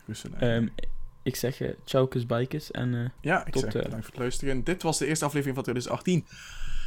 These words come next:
Speaker 1: Maak er een mooi jaar van. Eh, wij zullen u daarbij helpen door ons, onze stemmen te lenen en u vol te proppen met informatie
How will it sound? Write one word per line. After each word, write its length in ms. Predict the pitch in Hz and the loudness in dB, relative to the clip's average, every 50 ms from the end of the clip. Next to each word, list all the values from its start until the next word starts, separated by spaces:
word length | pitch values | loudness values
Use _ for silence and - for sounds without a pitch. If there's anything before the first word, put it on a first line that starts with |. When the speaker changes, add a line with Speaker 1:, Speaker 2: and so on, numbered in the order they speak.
| - - - | 0 -2 -2
Speaker 1:
Maak 280 | - - 170 160 156 - | 0 2 2 2 2 0
er 60 | 127 - | -2 -4
een 180 | 127 110 107 107 | -2 0 2 4
mooi 260 | 110 120 123 120 113 - | 6 6 6 6 6 4
jaar 320 | - 104 101 101 107 107 - | 2 2 2 4 4 4 4
van. 240 | - 101 104 104 - - - - - | 2 2 0 -2 -4 -6 -10 -10 -6
Eh, 260 | - 104 98 98 98 95 95 - - - - - - - | -4 -2 -2 -2 -2 -4 -8 -10 -16 -20 -20 -20 -12 -6
wij 160 | 101 98 107 | -2 -2 0
zullen 240 | 113 110 107 104 - | 0 0 0 -2 -2
u 180 | - 104 101 95 | -2 -2 -2 0
daarbij 300 | - 104 107 - 110 104 | 0 -2 -2 -2 -2 0
helpen 480 | 110 123 139 143 135 - 135 131 127 - _ - - - - - - - - - | 0 2 0 0 0 -2 -4 -6 -6 -10 _ -20 -18 -16 -16 -16 -16 -18 -20 -14
door 360 | - 120 - 135 123 120 120 - - - - - - - - - - - - | -10 -4 0 2 2 2 2 0 -4 -12 -20 -20 -20 -8 -2 0 2 4 4
ons, 480 | - 120 110 107 208 - - - - - - - - - - - - _ - - - - - - - - - - - | 4 4 4 2 0 -2 -4 -8 -10 -12 -16 -20 -20 -20 -20 -20 -20 _ -20 -20 -18 -12 -10 -6 -4 -2 -2 -2 -2
onze 220 | 120 117 107 107 | -2 -2 0 -2
stemmen 300 | 104 - 107 110 113 110 | -2 0 2 2 2 2
te 100 | 107 113 | 0 0
lenen 320 | 107 110 110 107 110 110 - _ - - | 0 0 0 -2 -2 -4 -8 _ -12 -4
en 300 | - 117 113 107 98 - - - | 0 0 2 2 0 -2 -6 -4
u 260 | - 117 107 104 - - | -2 0 0 0 0 -4
vol 200 | - - 120 117 | -4 -2 -2 -2
te 180 | - - 107 101 | -2 -2 -4 -2
proppen 300 | - 117 107 92 104 104 | 0 0 0 0 0 -2
met 120 | 107 107 | -2 -2
informatie 680 | - 160 151 139 123 123 120 120 120 - - 113 107 | -2 -2 0 0 0 2 0 0 -2 -2 -4 -6 -6